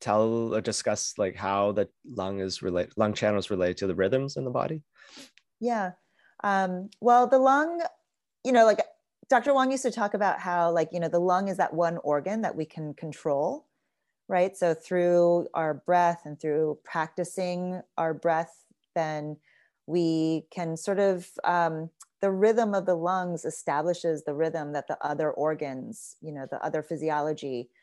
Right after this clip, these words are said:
Speaker 1: Mm-hmm.
Speaker 2: responds to. So especially, you know, if you think about the relationship with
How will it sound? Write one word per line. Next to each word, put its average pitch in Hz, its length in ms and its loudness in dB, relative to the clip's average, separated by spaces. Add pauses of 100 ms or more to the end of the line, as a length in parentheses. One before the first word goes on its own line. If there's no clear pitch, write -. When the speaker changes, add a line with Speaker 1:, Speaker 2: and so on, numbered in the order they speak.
(220)
Speaker 1:
Mm-hmm. 156 60 -6
Speaker 2:
responds 151 560 -6
to. - 380 -8
So 151 340 -2
especially, 175 680 2
you 165 140 -2
know, 160 100 0
if 147 80 0
you 156 80 0
think 156 160 -6
about 160 240 -2
the 151 80 -4
relationship 139 540 -6
with 135 180 -8